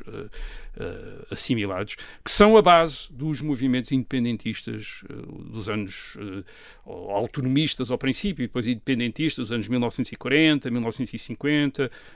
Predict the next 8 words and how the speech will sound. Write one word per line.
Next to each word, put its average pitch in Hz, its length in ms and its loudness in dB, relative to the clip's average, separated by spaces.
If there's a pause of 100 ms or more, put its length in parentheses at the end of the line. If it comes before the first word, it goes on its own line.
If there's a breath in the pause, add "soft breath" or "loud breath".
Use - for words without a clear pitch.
mil 156 180 6
novecentos 147 480 2
e 123 200 -4
sessenta. 110 600 -2 (440 loud breath)
Portanto, 165 240 0
estes 190 220 4
movimentos, 170 1000 6 (440)
eh, 139 280 2